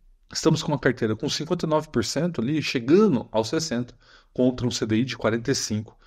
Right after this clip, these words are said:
e um Ibovespa de quinze por cento. Lembrando que essa rentabilidade, essa série, começou ali em janeiro de dois mil e vinte, quando essa série começou, então já fazem mais de quatro anos e meio.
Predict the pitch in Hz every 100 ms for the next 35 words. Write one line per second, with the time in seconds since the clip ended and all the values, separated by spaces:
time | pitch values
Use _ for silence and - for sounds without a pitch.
0 | _ - 123 131 123 113 101 107 - 110
1 | 131 - 113 - 160 131 135 139 113 110
2 | 127 120 - 123 127 - - - 117 -
3 | 117 117 113 101 95 101 123 98 - 98
4 | - 110 117 113 - _ _ - 139 120
5 | - 127 - 117 117 120 117 135 117 117
6 | 120 120 127 139 160 98 101 - _ -
7 | _ - 165 170 - - - - 107 107
8 | 113 - 104 104 - 175 185 143 147 120
9 | 107 107 110 104 110 107 143 175 160 -
10 | 95 - 104 104 147 170 131